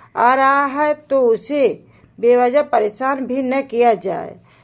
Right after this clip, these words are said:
जानकारी के मुताबिक बीआरडी मेडिकल कॉलेज में रविवार को सुबह ग्यारह, लगभग, लगभग ग्यारह बजे सीईओ मेडिकल कॉलेज चौकी पहुंचे। उन्होंने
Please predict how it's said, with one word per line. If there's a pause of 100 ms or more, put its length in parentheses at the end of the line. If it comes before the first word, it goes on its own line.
(100)
जानकारी
के
मुताबिक
बीआरडी
मेडिकल
कॉलेज
में
रविवार
को
सुबह
ग्यारह, (340)
लगभग, (520)
लगभग (100)
ग्यारह
बजे
सीईओ
मेडिकल
कॉलेज
चौकी (340)
पहुंचे।
उन्होंने